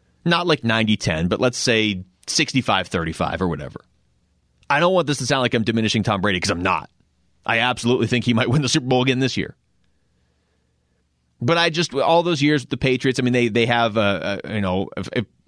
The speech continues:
for a while there, an almost unbeatable system in place, and a lot of that's the,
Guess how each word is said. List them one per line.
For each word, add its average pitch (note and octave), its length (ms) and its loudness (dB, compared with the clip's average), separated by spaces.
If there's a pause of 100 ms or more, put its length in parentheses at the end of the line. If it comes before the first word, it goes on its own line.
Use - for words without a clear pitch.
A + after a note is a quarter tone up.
(380)
for D#3 160 0
a C3 60 2
while C3 340 2
there, A2 240 2
an A2 80 2
almost A2+ 320 0
unbeatable B2 500 2
system C3+ 400 0
in F#2+ 80 2
place, B2 380 0
and D#3 60 -2
a - 20 0
lot D#3 180 2
of C#3 60 -2
that's B2 240 -2
the, G#2 280 0